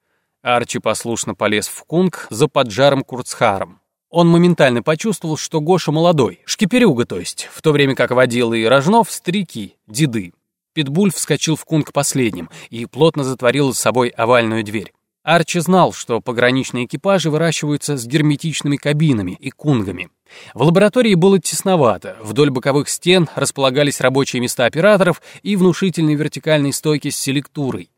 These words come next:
Переднюю часть кунга, прилегающую к кабине, занимал сплошной полиморфный модуль.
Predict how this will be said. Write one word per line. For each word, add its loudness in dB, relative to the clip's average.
Переднюю 0
часть -2
кунга, 2
прилегающую 0
к -20
кабине, 2
занимал 2
сплошной 2
полиморфный 0
модуль. 2